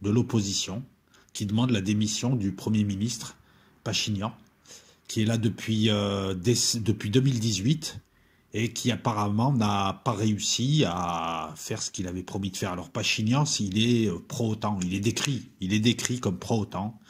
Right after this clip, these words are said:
il est décrit comme étant l'homme de Soro, il est décrit comme celui, une sorte de,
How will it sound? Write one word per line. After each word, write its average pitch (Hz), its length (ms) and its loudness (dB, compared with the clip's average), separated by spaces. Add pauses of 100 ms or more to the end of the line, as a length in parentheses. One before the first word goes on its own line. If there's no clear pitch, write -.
(240)
il 104 160 -2
est 113 80 2
décrit 120 380 0
comme 101 200 0
étant 95 220 -4
l'homme 113 240 0
de 104 100 0
Soro, 95 480 -2 (340)
il 107 180 0
est 117 60 2
décrit 117 440 0
comme 104 180 -2
celui, 113 500 0
une 101 100 -4
sorte - 320 -6
de, 92 480 -2